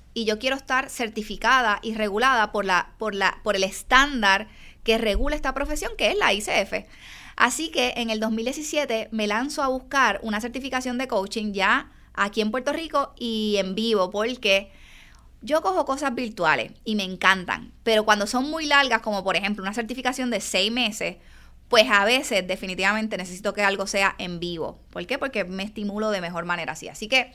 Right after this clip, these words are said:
en el Instituto de Coaching, en el I C P R, que es el Instituto Internacional, Instituto de Coaching Internacional de Puerto Rico, con la doctora, ¿verdad?, profesora Brendy Irizarry, que es coach y psicóloga también, este,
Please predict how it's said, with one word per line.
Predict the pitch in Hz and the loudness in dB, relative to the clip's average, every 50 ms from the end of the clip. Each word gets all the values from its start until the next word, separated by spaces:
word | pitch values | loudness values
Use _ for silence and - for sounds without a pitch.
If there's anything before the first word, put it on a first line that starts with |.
| - - - - - - - - - | -20 -20 -20 -20 -20 -20 -20 -8 -4
en | - 233 233 | -2 0 0
el | 233 233 | 2 0
Instituto | 240 240 233 247 226 220 226 226 254 269 | 0 0 -2 -4 -4 -4 -2 -2 0 0
de | 277 277 269 | 2 0 0
Coaching, | 269 254 254 269 262 - - 269 269 269 269 269 233 | 2 2 2 2 0 0 -2 -2 0 0 -2 -2 -2
en | - 233 226 220 214 214 | -2 -2 0 0 0 0
el | 208 202 196 220 | 2 2 2 0
I | 226 | 0
C | - 302 269 | -2 -4 -6
P | - 285 285 | -4 -2 2
R, | 247 208 196 214 254 - | 4 4 4 4 2 0
que | - 208 | -4 -4
es | 226 | -2
el | 220 226 | -2 -4
Instituto | 226 220 240 226 220 220 214 220 226 226 226 226 226 220 214 202 - - - - - - - | -4 -6 -6 -6 -8 -6 -6 -4 -2 0 0 0 0 0 0 -2 -2 -6 -10 -18 -16 -10 -6
Internacional, | 220 214 208 208 202 202 208 - 202 202 202 208 214 214 - | -4 -2 -2 -2 -2 -2 -4 -4 -4 -2 -2 -2 -4 -6 -6
Instituto | 226 220 214 214 208 - 208 214 233 240 240 | -6 -6 -6 -6 -6 -6 -4 -4 -2 -2 0
de | 233 233 | -2 -2
Coaching | 226 220 226 233 - 254 233 233 | 0 0 -2 -2 -2 -2 -4 -4
Internacional | 233 214 220 202 196 202 208 202 196 202 220 226 | -4 -4 -4 -2 -4 -4 -4 -2 -2 -2 -2 -2
de | 226 | -2
Puerto | 220 233 233 226 247 247 | -2 -2 -4 -2 -4 -4
Rico, | 247 220 196 180 - 214 240 240 - | -4 -4 -4 -4 -4 -6 -6 -6 -4
con | 220 202 196 | -6 -4 -2
la | 185 185 180 180 180 175 175 | 0 0 2 2 2 0 -2
doctora, | 175 170 170 - - 185 185 190 202 | -4 -6 -8 -8 -8 -6 -4 -2 -2
¿verdad?, | 196 185 185 202 226 | -2 -2 -2 -4 -6
profesora | - 202 - 175 175 180 190 202 | -6 -8 -10 -10 -6 -4 -4 -4
Brendy | 196 180 190 185 185 190 | -4 -4 -6 -4 -4 -6
Irizarry, | 208 214 233 - 196 170 175 175 220 240 | -6 -8 -6 -2 0 0 0 0 -4 -6
que | 233 196 180 | -4 -2 -2
es | 185 - | -2 -2
coach | - - 196 214 233 - | -2 -4 -2 -2 -2 -4
y | - 233 | -4 -6
psicóloga | - 214 208 - 190 185 180 185 202 214 226 | -8 -8 -6 -2 0 0 0 2 0 0 -2
también, | 240 226 208 175 175 180 202 240 262 - - - - - - - - - - - - | -2 -4 -4 -6 -6 -8 -8 -8 -10 -12 -16 -20 -20 -20 -20 -20 -20 -20 -20 -10 -4
este, | - 196 190 202 208 - - 214 196 185 180 180 175 170 165 165 156 - | 0 0 0 0 -2 -6 -2 0 2 4 4 4 2 2 0 -2 -4 -10